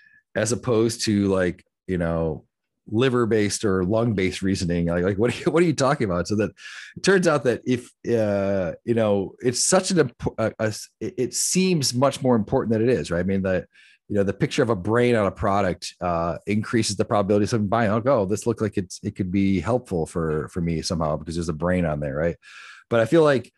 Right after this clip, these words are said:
most stuff could be done, um, through surveys. Just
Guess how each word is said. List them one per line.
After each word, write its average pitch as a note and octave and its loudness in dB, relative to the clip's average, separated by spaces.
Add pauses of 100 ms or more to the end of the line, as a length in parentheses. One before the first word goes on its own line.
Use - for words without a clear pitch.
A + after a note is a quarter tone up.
(540)
most D3 2
stuff G#2 0
could A#2+ -2
be A2+ 2
done, G#2+ 2 (220)
um, F2 -2 (220)
through C#3+ 2
surveys. F2 0
Just - -4